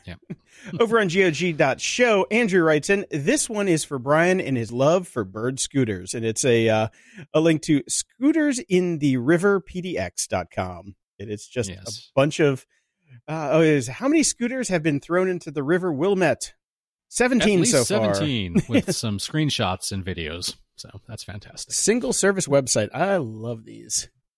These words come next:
Speaker 2: And there's an Instagram.
Speaker 1: Our next comment is from Tjorn, uh, and this is lengthy but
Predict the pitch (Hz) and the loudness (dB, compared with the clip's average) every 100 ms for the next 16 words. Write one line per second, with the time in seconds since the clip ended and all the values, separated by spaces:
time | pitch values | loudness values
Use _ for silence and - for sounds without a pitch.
0 | _ _ - 214 226 190 269 - 131 101 | _ _ -2 2 2 2 -2 -4 -10 -10
1 | 107 - _ _ _ _ _ _ _ 151 | -12 -18 _ _ _ _ _ _ _ 0
2 | 160 165 - 135 123 107 - 101 - - | 2 2 2 2 2 0 -2 -4 -2 0
3 | 101 104 180 - - 95 95 92 98 107 | 2 2 0 -4 -2 0 0 0 -2 -2
4 | 113 92 104 113 98 101 92 | -2 -2 2 2 4 2 2